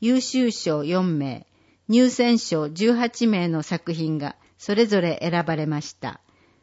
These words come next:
優秀賞受賞作品はホームページに掲載しています。ぜひお読みください。キューアールコードがあります。一足早い魚沼の春を全国へ。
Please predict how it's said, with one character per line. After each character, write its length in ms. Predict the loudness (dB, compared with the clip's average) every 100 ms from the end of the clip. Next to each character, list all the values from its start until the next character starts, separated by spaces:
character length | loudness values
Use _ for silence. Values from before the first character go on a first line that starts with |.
| _ _
優 220 | -2 0 0
秀 260 | 0 -2
賞 340 | -2 0 0 0
受 240 | -4 -4
賞 220 | 2 2
作 360 | 2 -2 -2 -6
品 260 | -2 -2
は 180 | -2 -8
ホ 260 | -4 2 4
ー 20 |
ム 140 | 4 2
ペ 180 | 2
ー 60 | 2
ジ 120 | 0
に 140 | -4 -2
掲 220 | -2 -2
載 260 | -4 -6
し 80 | -8
て 140 | -8 -6
い 100 | -4
ま 160 | -6
す。 180 | -10 _ _ _ _ _ 0
ぜ 160 | 0
ひ 240 | 2 -4 -6
お 60 | -4
読 160 | -2 -2
み 120 | -4
く 140 | -6
だ 140 | -8 -6
さ 180 | -8
い。 160 | -8 -8 _ _ _ _ _ _ _ _ _
キ 80 | -2
ュ 120 | 2
ー 140 | 4 4
ア 20 |
ー 40 |
ル 120 | 2 2
コ 200 | 2 2
ー 60 |
ド 120 | 0
が 140 | -4 -8
あ 60 | -6
り 100 | -6
ま 140 | -8
す。 260 | -12 -20 _ _ _ _ _ _ _ _ _ _ _ _ _ _ _ _
一 260 | -12 2 4
足 300 | 4 2 -2
早 360 | 0 0 0 -2
い 140 | -4
魚 220 | 2 4 6
沼 280 | 6 4
の 100 | 2
春 320 | 0 -2 0 -2
を 80 |
全 260 | 0 0 0
国 400 | -2 -8 -4 -6
へ。 160 | -6